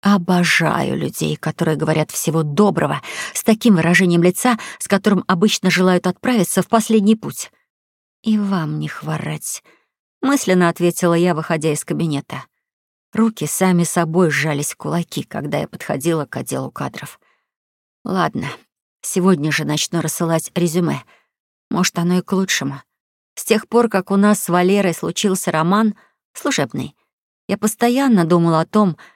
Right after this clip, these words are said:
как это вписывается в корпоративную этику. Он был против того, чтобы афишировать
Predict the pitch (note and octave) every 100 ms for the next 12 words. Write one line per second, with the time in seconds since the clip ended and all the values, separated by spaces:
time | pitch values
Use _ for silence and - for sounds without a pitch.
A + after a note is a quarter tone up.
0 | _ _ B3 A3 G#3+ F#3+ - B3+ - F#3+
1 | F#3 - - F#3+ F3+ F3+ F#3 - F3 F3+
2 | F3 G3 - - C3+ C3+ _ _ _ _
3 | _ _ - C4 A#3+ B3+ A#3 E4 - F#3
4 | - D#3+ E3 - D#3 D#3+ F3 F#3 - E3
5 | D#3+ -